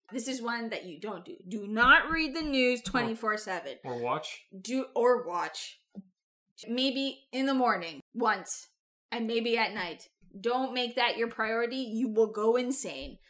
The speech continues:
Speaker 1: Trust me. I went onto this site that, um, counts how many people have been
Speaker 2: Infected?
Speaker 1: infected,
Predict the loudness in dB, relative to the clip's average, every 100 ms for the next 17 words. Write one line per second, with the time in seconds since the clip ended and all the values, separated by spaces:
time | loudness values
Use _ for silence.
0 | _ -4 -2 -2 -8 -12 -14 _ _ -8
1 | -4 -4 -4 -4 -4 -4 -4 -4 -2 -2
2 | -2 -8 _ _ _ -14 -4 -2 -2 -2
3 | -2 -2 -6 -12 -12 -4 -4 -4 -8 -8
4 | -4 -4 -6 -10 -12 -14 -14 -10 -10 -6
5 | -4 -4 -4 -8 -8 -8 -6 -6 -6 -6
6 | -8 -8 -6 -8 -6 2 2 2